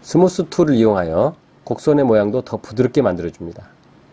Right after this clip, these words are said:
곡선의 형태가 어느 정도 만들어졌으면 선 두께를 다음과 같이 적당히 두껍게 설정한 후 오브젝트, 패스, 아웃라인 스트로크를 클릭하여 면을 속성으로 바꿔줍니다. 다시 펜 툴의 수정 기능을 이용하여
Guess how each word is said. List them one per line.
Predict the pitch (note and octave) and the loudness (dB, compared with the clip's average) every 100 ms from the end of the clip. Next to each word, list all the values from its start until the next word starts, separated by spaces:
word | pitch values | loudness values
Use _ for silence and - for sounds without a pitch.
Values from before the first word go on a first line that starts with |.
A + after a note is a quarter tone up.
| _ - - | _ -20 -12
곡선의 | - - F#3 E3 | -8 0 2 4
형태가 | D#3 E3 C#3+ | 2 0 0
어느 | B2+ | 0
정도 | D#3 D3+ | 0 2
만들어졌으면 | C3 G2+ G#2+ F#2+ E2+ F2 F2+ C#3+ D3+ | 0 0 0 -2 -4 -4 -2 -2 -4
선 | C3+ - F3+ | -6 -2 -2
두께를 | - A2+ C3 B2 | -2 -4 0 2
다음과 | B2+ G2+ A2 A2+ | 0 0 0 0
같이 | G#2 F2+ G#2+ G#2 _ _ | 0 -2 -6 -6 _ _
적당히 | - - - A2+ C3 C#3 | -14 -4 0 0 0 -4
두껍게 | - - C#3+ - F3 | -8 -4 -4 0 0
설정한 | C#3 B2+ A2 E2+ | 0 0 0 0
후 | E2 D3+ - _ _ _ | -2 -4 -6 _ _ _
오브젝트, | - G#2+ G2+ E2+ - - - - - - - - | 0 2 0 -2 -6 -20 -20 -20 -20 -20 -20 -2
패스, | C3 A2+ - - - | 0 0 -4 -14 -2
아웃라인 | G2 B2+ C#3+ D#3+ | 0 0 0 0
스트로크를 | D#3 - - D3+ C3 B2 | -2 -10 -2 0 2 0
클릭하여 | - B2 G#2+ F#2+ C#3 D#3+ | 0 2 2 2 2 0
면을 | G2+ G#2 G#2+ | -4 -2 -2
속성으로 | - - E3 D3+ D#3+ | -6 -4 0 2 2
바꿔줍니다. | C3+ G2+ G2+ E2+ D#2 D#2+ - _ _ _ _ _ _ | -2 -6 -8 -6 -8 -12 -16 _ _ _ _ _ _
다시 | - A#2 - A2+ D2 - | -6 -4 0 0 0 -6
펜 | - F3 F#3 - | 0 0 0 -4
툴의 | E3 D#3+ E3+ | -2 0 0
수정 | - D3+ F3 | -4 -2 0
기능을 | F3 D#3 D3 A#2 | 0 2 2 2
이용하여 | G#2 G2 E2 F2 D#3 | 0 0 -2 -2 -2